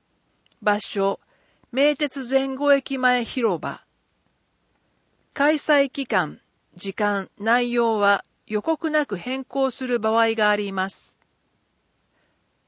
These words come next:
イルミネーションを背景に写真撮影もできます。友達、家族、恋人と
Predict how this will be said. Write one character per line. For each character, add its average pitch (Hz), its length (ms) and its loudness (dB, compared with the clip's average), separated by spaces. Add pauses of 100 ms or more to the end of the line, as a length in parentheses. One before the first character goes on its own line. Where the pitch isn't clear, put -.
(360)
イ 226 60 -4
ル 302 160 -2
ミ 330 140 -4
ネ 320 140 0
ー 294 80 0
シ 247 120 -6
ョ 190 140 -2
ン 170 80 -8
を 175 120 0
背 208 300 0
景 196 320 -2
に 180 240 -10 (320)
写 220 240 -2
真 311 240 -4
撮 311 320 0
影 214 220 0
も 165 160 -8
で 156 100 -4
き 170 160 -12
ま 160 160 -6
す。 - 260 -16 (760)
友 233 300 -2
達、 220 560 -2 (200)
家 240 200 -2
族、 185 520 -4 (320)
恋 269 300 2
人 240 260 0
と 240 320 2